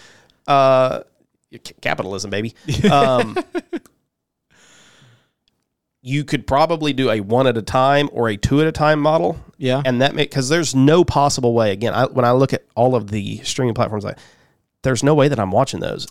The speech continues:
Speaker 1: And there's
Speaker 2: No.
Speaker 1: some of them I haven't turned on in weeks or months
Speaker 2: Yeah.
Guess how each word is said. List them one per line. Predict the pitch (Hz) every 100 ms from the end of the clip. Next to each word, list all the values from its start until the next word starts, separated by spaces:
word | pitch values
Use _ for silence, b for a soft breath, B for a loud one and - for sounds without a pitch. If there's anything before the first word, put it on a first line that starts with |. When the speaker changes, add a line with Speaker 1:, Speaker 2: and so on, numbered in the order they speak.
| -
Speaker 1:
And | 131
there's | 135 104
Speaker 2:
No. |
Speaker 1:
some | 147
of | 147
them | 127
I | 127
haven't | 131 123
turned | 135 123
on | 120 117 113 -
in | 113 98
weeks | 110 123 -
or | 92
months | 92 127 - - 120
Speaker 2:
Yeah. | 107